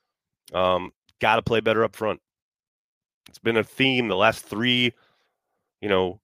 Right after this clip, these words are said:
final games of the season, these last three years. The offensive line has gotten run over and has not been able to hold up to their end of the bargain. I don't care who the quarterback is.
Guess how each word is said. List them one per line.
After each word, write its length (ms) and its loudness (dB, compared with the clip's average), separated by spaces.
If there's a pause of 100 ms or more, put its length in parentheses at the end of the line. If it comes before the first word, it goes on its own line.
(380)
final 420 4
games 320 2
of 80 -6
the 60 -6
season, 400 -4
these 140 -12
last 260 0
three 220 -4
years. 340 -2
The 120 -10
offensive 400 -2
line 300 2
has 80 -8
gotten 380 -4
run 260 2
over 320 4
and 140 -12
has 140 -10
not 280 2
been 120 -6
able 200 -4
to 80 -6
hold 220 -2
up 140 -2
to 60 -20
their 200 -10
end 100 -12
of 40 -18
the 60 -20
bargain. 340 -20 (1080)
I 100 4
don't 120 6
care 160 6
who 100 4
the 60 2
quarterback 460 0
is. 220 -18